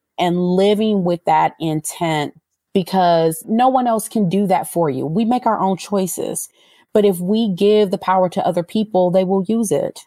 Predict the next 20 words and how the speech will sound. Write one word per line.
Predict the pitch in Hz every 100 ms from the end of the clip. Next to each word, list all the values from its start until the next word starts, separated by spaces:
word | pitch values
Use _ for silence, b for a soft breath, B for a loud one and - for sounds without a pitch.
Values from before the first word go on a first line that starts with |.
| _
Absolutely. | 190 196 190 196 208 165 175 b b b _
And | 208
so | 214 214 208
be | 175 220 262
intentional, | 254 - 214 214 170
be | 156 202 233
great, | 196 113 190 123 - - _ _ -
and | 208
go | 185 208 247
out | 240 240
there | 202 208 202 202 175 156
with, | 185 190 190 180 - _ _
just | 185 208 -
live | 180 185 185 190 202 190 165
that, | - - - -
embody | 196 180 147 175 190 202 185
that | 165 160 -
every | 160 170 170 185
single | 170 175 170 160 156
day. | 160 151 - 156